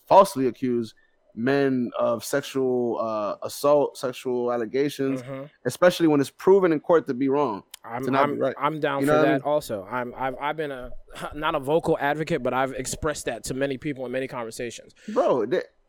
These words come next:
Speaker 1: it, it, it, you're literally ruining somebody's life because even when,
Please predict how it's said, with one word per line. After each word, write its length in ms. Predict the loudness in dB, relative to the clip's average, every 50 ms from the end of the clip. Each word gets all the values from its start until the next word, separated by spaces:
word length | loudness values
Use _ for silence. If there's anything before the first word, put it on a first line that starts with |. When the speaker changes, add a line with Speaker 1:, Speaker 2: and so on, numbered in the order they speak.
| _ 0
Speaker 1:
it, 180 | 0 2 2 2
it, 160 | 2 2 4 4
it, 140 | 4 4 6
you're 160 | 6 6 6
literally 480 | 6 6 6 8 6 6 4 4 2 0
ruining 460 | 0 0 2 4 4 6 4 4 2
somebody's 500 | 0 -2 -2 0 2 2 2 2 2 2
life 220 | 2 2 2 2 0
because 340 | -4 -2 0 0 0 -2 -4
even 460 | -4 -4 -4 0 0 2 2 2 2
when, 360 | 4 4 4 4 2 0 -2